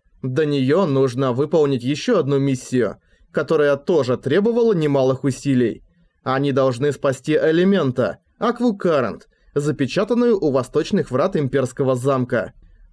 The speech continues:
Убрав руки с коляски Фука, Харуюки крепко сжал кулаки, а затем медленно сделал круг вокруг своей оси, окидывая взглядом панораму.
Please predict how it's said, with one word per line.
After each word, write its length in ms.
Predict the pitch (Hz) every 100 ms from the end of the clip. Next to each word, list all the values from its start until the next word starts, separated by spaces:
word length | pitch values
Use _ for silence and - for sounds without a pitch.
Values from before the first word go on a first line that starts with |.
| -
Убрав 440 | 147 135 151 139
руки 300 | 143 175 180
с 80 | 123
коляски 480 | 147 131 127 - 127
Фука, 520 | - 202 190 170 170 _ -
Харуюки 500 | - 180 202 294 -
крепко 420 | - 156 202 - 135
сжал 300 | 123 139 127
кулаки, 600 | 143 131 123 139 123 - _ _ _
а 300 | 135 135 127
затем 480 | 123 123 147 139 -
медленно 600 | 123 127 190 202 208 185
сделал 480 | 120 110 143 127 120
круг 280 | 131 151 -
вокруг 360 | 127 127 269 -
своей 440 | 131 135 135 127
оси, 460 | 123 - 135 117 - _ _
окидывая 680 | 117 117 - 220 214 196 170
взглядом 560 | 147 127 131 127 127
панораму. 720 | 123 139 131 131 123 120 101